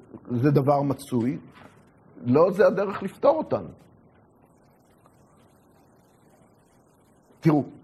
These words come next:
מכיוון שנעמי לא באה לרב לשאול אותו אה, לקבל, אה, הכשר למה שהיא מציעה לרות, אז אני לא אתן לה את זה גם. אני לא, באמת, זה באמת, אה, דבר מאוד, אה, חריף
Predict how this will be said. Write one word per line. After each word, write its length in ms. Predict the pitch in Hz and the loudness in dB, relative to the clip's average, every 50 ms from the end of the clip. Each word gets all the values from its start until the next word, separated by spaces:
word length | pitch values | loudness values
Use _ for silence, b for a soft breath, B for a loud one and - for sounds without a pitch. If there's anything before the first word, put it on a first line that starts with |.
| _ _ _ _ _ _ _ _ - | _ _ _ _ _ _ _ _ -6
מכיוון 380 | 127 131 131 143 147 165 185 | -6 -4 -4 -2 -2 -2 -2
שנעמי 640 | 180 - 170 160 156 151 156 147 139 143 151 165 165 | -4 -4 -2 -2 -2 0 0 0 0 0 0 -2 0
לא 160 | 151 147 156 | 2 2 2
באה 220 | 151 143 147 147 | 4 4 2 2
לרב 340 | 147 143 131 135 139 135 127 | 2 2 4 4 4 4 2
לשאול 340 | 127 123 - - 135 143 139 | -2 -6 -4 -2 -2 0 0
אותו 580 | 135 139 - 135 127 123 127 123 120 120 113 - - - - - - - | -2 -2 -2 0 0 2 2 2 2 0 0 -2 -6 -10 -20 -14 -8 -4
אה, 60 | 120 117 117 113 113 113 110 110 85 73 - | -2 -2 0 0 -2 -2 -2 -4 -4 -6 -6
לקבל, 540 | 110 - - 117 104 120 131 131 131 120 - - - | -8 -8 -6 -2 0 2 2 4 2 0 -2 -4 -4
אה, 380 | - 113 113 117 110 110 117 139 | -4 -2 0 0 0 0 0 0
הכשר 340 | - - - - - 147 123 | 0 -2 -4 -2 0 0 2
למה 300 | 117 123 117 120 123 123 | 2 0 0 0 0 -2
שהיא 180 | - - 127 | -4 -4 -4
מציעה 320 | 127 127 127 - 123 117 123 | -4 -4 -6 -4 -2 0 0
לרות, 360 | 131 131 143 190 180 180 135 | 2 2 2 2 2 2 2
אז 140 | 131 117 123 | 0 0 0
אני 140 | 127 135 135 | 0 2 2
לא 120 | 151 156 | 4 4
אתן 220 | 151 151 151 147 147 | 4 4 2 0 0
לה 160 | 135 107 92 | 0 -2 -4
את 120 | 92 - | -6 -8
זה 80 | - 104 | -10 -10
גם. 240 | 101 110 107 101 90 87 - - - - - - - - - - - _ _ _ _ _ _ _ _ - | -10 -8 -10 -10 -12 -14 -20 -20 -20 -20 -20 -20 -20 -20 -20 -20 -20 _ _ _ _ _ _ _ _ -4
אני 80 | - 131 | 0 4
לא, 320 | 160 185 185 185 170 156 - 147 | 4 6 6 6 4 2 0 0
באמת, 320 | 143 151 170 247 220 - 190 147 - - | 0 2 4 2 2 2 -2 -4 -2 -2
זה 220 | 127 123 135 135 | 2 2 2 4
באמת, 420 | 139 151 147 143 156 170 165 170 | 4 4 2 4 2 0 2 2
אה, 100 | 185 175 | 2 2
דבר 280 | 165 160 147 160 160 165 | 2 2 2 2 2 2
מאוד, 360 | 170 156 143 165 175 165 175 | 2 0 0 0 2 4 4
אה, 160 | 202 202 196 | 6 6 4
חריף 340 | - - - 185 185 214 214 | 4 2 0 2 2 0 0